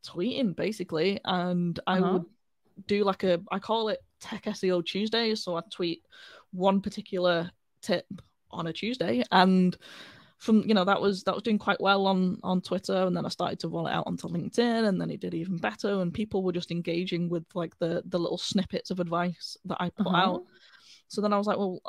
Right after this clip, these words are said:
Speaker 1: how can I do this into something a little bit more detailed?" which I've kept finding that people were, were asking for. So then, yeah, I just created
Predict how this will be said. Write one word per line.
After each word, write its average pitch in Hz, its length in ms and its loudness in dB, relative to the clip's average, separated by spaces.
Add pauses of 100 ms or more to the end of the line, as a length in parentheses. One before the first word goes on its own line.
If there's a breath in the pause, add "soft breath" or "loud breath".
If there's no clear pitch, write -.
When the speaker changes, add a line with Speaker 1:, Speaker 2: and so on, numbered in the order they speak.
Speaker 1:
how 196 180 2
can 214 160 0
I 196 60 2
do 185 200 2
this 175 300 -2
into 170 260 -6
something 175 280 0
a - 40 2
little 170 160 0
bit 175 200 -6
more 170 120 -4
detailed?" 170 560 -4
which - 140 -2
I've 214 100 -2
kept - 200 -6
finding 170 320 -2
that - 120 -4
people 175 320 -2
were, 165 280 0
were 175 120 0
asking 170 300 -2
for. 170 240 -4 (720 loud breath)
So - 160 4
then, 196 120 8
yeah, 240 160 6
I - 80 0
just - 220 -4
created 180 400 0